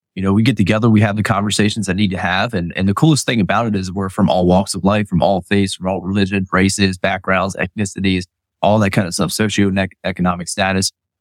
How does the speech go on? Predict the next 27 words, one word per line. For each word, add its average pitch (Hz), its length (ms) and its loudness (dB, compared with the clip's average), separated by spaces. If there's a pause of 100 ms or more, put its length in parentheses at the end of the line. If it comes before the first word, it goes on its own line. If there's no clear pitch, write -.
And 101 380 2
when 117 200 2
we 107 120 4
look 151 220 4
at - 140 0
that, 78 300 0 (220)
it's 113 160 2
all 131 140 4
about 127 260 0
perspective. - 640 -4
Like, 87 200 -2
my 98 160 0
perspective 107 540 -4
is 90 80 -10
totally 104 280 0
different 95 400 -2
from 87 320 0 (300)
Matt 95 280 2
and 87 80 -4
Jeff 104 360 2
and 87 160 0
to - 140 -2
everybody 90 400 -2
listening 95 440 0
to 95 120 -6
this 95 280 0
and, 82 160 -4